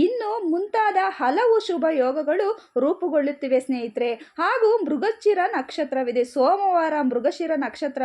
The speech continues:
ಬಂದರೆ ತುಂಬಾನೇ ಫಲವನ್ನ ಕೊಡುವಂಥದ್ದು ಅಂತಾನೆ ಹೇಳಲಾಗುತ್ತೆ ಪಂಚಾಂಗದಲ್ಲಿ. ಆದ್ರಿಂದ ಈ ದಿನ ಹರಿ ಎಂದರೆ ವಿಷ್ಣು ಮುಹೂರ್ತವು ಕೂಡ ನಲವತ್ತೊಂದು ವರ್ಷಗಳ ನಂತರ ಕೂಡಿ ಬಂದಿರುವುದು ನಮ್ಮೆಲ್ಲರ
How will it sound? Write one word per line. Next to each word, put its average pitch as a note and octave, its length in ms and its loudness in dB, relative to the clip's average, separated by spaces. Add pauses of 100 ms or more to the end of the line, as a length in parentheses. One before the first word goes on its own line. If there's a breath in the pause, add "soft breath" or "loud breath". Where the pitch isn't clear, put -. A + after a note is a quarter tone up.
ಬಂದರೆ F#4 300 -2 (340 loud breath)
ತುಂಬಾನೇ A#4 480 2
ಫಲವನ್ನ D#4 400 0 (120)
ಕೊಡುವಂಥದ್ದು C4 600 0
ಅಂತಾನೆ B3+ 380 -2
ಹೇಳಲಾಗುತ್ತೆ B3 500 0 (100)
ಪಂಚಾಂಗದಲ್ಲಿ. A3+ 720 -2 (180)
ಆದ್ರಿಂದ G#4 360 0 (500 loud breath)
ಈ G#4+ 40 6 (160)
ದಿನ F#4+ 140 2 (260)
ಹರಿ F#4+ 260 4 (140)
ಎಂದರೆ E4 300 2 (460 soft breath)
ವಿಷ್ಣು A#4 360 0 (100)
ಮುಹೂರ್ತವು F4 500 0 (140)
ಕೂಡ G#4 100 0 (280)
ನಲವತ್ತೊಂದು G4 640 -2 (120)
ವರ್ಷಗಳ A#4 420 0 (140)
ನಂತರ E4+ 260 0 (140)
ಕೂಡಿ D#4 300 -2
ಬಂದಿರುವುದು D#4+ 460 -2 (140)
ನಮ್ಮೆಲ್ಲರ B3+ 580 0